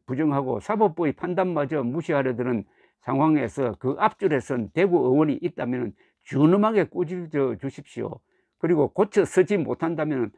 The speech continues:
바꿔 설 수 있다는 위기감을 그들에게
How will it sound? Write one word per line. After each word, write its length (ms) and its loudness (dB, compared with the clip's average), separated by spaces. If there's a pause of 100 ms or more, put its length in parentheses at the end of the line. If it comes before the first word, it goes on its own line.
(220)
바꿔 300 2
설 160 2
수 240 -2
있다는 480 -4
위기감을 480 -2 (640)
그들에게 640 0